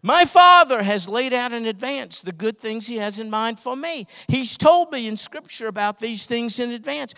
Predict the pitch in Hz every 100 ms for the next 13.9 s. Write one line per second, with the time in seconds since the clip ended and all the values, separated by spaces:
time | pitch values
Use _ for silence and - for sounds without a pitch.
0 | - - 269 226 - 320 392 311 220 254
1 | 294 277 220 247 226 220 - 247 202 240
2 | 233 247 294 285 226 - - - 196 359
3 | - 254 240 226 269 262 254 254 254 262
4 | 262 226 - 339 339 247 269 254 294 -
5 | 339 370 349 226 - 196 139 - - -
6 | 330 311 262 320 302 233 254 196 175 151
7 | - - 311 311 339 302 320 - 359 339
8 | 320 269 226 202 180 143 - - 226 269
9 | 285 285 208 180 220 320 320 302 - _
10 | - 208 226 - 226 208 175 - 233 233
11 | 208 196 196 147 214 196 156 - - 151
12 | 202 202 208 151 - 254 269 214 208 -
13 | 202 214 226 226 - 262 320 285 180